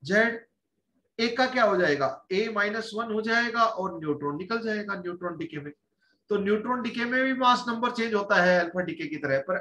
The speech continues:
atomic number change नहीं होता। बताओ मुझे क्या हो गए, क्या आइसोटोप बोल सकता हूँ Parent और daughter को?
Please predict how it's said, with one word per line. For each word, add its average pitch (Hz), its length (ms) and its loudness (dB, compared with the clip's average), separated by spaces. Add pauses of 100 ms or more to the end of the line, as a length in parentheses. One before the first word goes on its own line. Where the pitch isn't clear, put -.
atomic 269 340 4
number 226 300 -2
change 185 240 -4
नहीं 151 160 -6
होता। 123 400 -8 (340)
बताओ 220 360 4
मुझे 214 300 0
क्या 240 180 4
हो 214 160 6
गए, 175 200 2 (1000)
क्या 208 160 4
आइसोटोप 220 520 2
बोल 226 220 2
सकता 214 240 -2
हूँ 254 240 -2
Parent 233 400 0
और 226 160 -2
daughter 214 340 -2
को? 190 160 -2